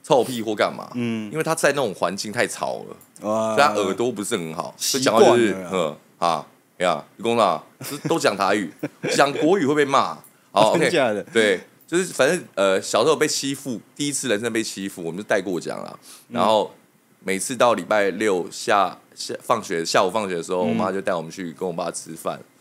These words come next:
Speaker 1: 然后我爸就说：“啊，好啊，安娜。”就学校怎么样嘛？
Speaker 2: 嗯。
Speaker 1: 然后我就说：“哦，我就最近被同学欺负。”他说：“啊，查某啊，查某欸。”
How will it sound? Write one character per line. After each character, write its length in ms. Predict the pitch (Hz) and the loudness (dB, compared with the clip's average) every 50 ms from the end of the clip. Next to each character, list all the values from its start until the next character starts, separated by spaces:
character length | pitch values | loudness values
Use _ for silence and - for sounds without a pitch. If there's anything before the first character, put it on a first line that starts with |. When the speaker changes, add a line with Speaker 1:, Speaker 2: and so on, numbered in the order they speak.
| _ _ _ _ _ _ | _ _ _ _ _ _
Speaker 1:
然 180 | - 92 92 95 | -2 2 2 4
后 260 | 101 101 92 85 - - - - | 4 4 2 0 -2 -6 -10 -6
我 80 | 85 | -2
爸 100 | 92 101 | 0 0
就 80 | 101 98 | 2 0
说 60 | 98 | 0
：“啊， 160 | 95 101 107 104 | 0 -2 -2 -2
好 240 | 95 85 80 82 | -4 -4 -2 -2
啊， 100 | 85 90 | -2 -2
安 80 | 90 92 | -2 -2
娜。” 220 | 98 90 78 76 80 _ _ _ _ _ _ _ _ _ _ _ - | -4 -4 -6 -6 -10 _ _ _ _ _ _ _ _ _ _ _ -14
就 80 | 104 | -12
学 160 | 101 - 95 90 | -10 -8 -6 -4
校 120 | 101 98 | -4 -4
怎 100 | 87 85 | -4 -6
么 100 | 73 73 | -10 -8
样 240 | 78 80 82 78 76 71 | -6 -6 -6 -6 -6 -8
嘛？ 80 | 67 - | -8 -6
Speaker 2:
嗯。 400 | 123 120 120 117 110 110 104 104 101 | -4 -2 -2 -2 -4 -6 -8 -10 -8
Speaker 1:
然 100 | - 85 | -4 -4
后 120 | 82 87 87 | -2 -2 -2
我 60 | 85 | -2
就 40 | 85 | -4
说 120 | 87 90 87 | -6 -6 -6
：“哦， 340 | - - 87 87 82 82 - _ - - | -6 -6 -8 -8 -10 -10 -14 _ -18 -14
我 140 | 90 92 87 | -14 -14 -14
就 140 | - - | -14 -18
最 180 | 101 - 110 101 | -12 -8 -8 -6
近 180 | 98 101 101 95 | -6 -8 -8 -6
被 160 | 101 98 92 | -4 -4 -6
同 220 | 90 - 85 82 | -6 -10 -12 -12
学 100 | 82 82 | -10 -10
欺 160 | 80 - - | -10 -10 -10
负。” 140 | 85 80 78 | -10 -10 -8
他 80 | 85 87 | -6 -6
说 100 | 90 98 - | -6 -6 -6
：“啊， 20 | - | -4
查 120 | - 95 90 | -2 -2 0
某 180 | 95 104 95 | 2 2 0
啊， 40 | 82 | 0
查 80 | 82 80 | 0 -2
某 160 | 82 85 85 80 | -2 -2 -4 -6
欸。” 80 | - | -8